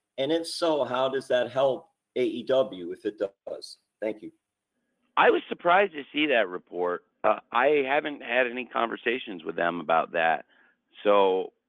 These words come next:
Speaker 2: I don't know what that was about. My father hasn't had any conversations with them either.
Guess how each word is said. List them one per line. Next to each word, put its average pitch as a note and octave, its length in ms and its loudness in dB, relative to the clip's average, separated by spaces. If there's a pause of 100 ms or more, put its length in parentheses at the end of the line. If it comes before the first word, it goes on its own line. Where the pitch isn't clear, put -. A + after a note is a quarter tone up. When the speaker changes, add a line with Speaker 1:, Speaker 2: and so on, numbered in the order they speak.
(100)
Speaker 2:
I A2 120 4
don't B2+ 200 0
know A#2+ 140 2
what A2+ 180 0
that A2 140 2
was G#2 100 -4
about. G2+ 380 4
My F#2 140 -4
father B2+ 400 2
hasn't G2 260 -2
had G2 180 -6
any F#2+ 200 -10
conversations G2 760 -4
with F2+ 100 -6
them F#2 200 2
either. F2+ 360 -2